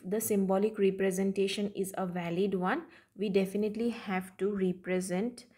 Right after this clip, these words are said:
this proposition in a well-formed formula.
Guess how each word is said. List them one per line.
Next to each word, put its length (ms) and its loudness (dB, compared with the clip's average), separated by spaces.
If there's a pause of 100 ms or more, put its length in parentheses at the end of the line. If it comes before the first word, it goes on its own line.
(300)
this 240 0
proposition 840 -2
in 240 -2
a 180 -2 (340)
well-formed 920 0 (260)
formula. 640 -4